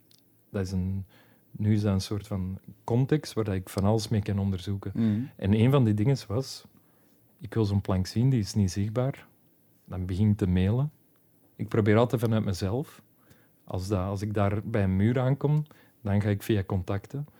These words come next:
Speaker 1: en andere contacten en altijd een stapje hoger totdat ik er kan geraken. Ehm,
Speaker 2: En wat zegt dat jou over het kunstenveld, dit
Speaker 1: z-,
Speaker 2: specifieke zoektocht?
Speaker 1: het is v-, vrij... Ja.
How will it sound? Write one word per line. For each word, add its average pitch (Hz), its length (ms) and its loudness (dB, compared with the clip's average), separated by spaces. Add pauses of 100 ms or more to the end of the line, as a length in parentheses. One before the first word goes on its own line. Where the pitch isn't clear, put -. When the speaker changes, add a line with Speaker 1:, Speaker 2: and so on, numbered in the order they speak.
(480)
Speaker 1:
en 95 160 -4
andere 98 300 0
contacten 123 600 -2
en 104 100 0
altijd 110 240 0
een 101 80 0
stapje 110 300 0
hoger 110 280 0
totdat 117 280 -2
ik 104 80 -4
er 107 100 -4
kan 85 220 -4
geraken. 95 480 -6 (840)
Ehm, 90 360 -4 (280)
Speaker 2:
En 113 100 -6
wat 107 180 -2
zegt 127 200 -4
dat 107 100 -6
jou 107 260 2
over 107 480 -4
het 104 140 -4
kunstenveld, 107 680 -4
dit 107 180 -10
Speaker 1:
z-, - 40 -20
Speaker 2:
specifieke 107 460 -8
zoektocht? 107 380 -10
Speaker 1:
het - 100 -18
is - 220 -4 (420)
v-, 117 280 -10
vrij... 131 680 2 (1900)
Ja. 110 380 -2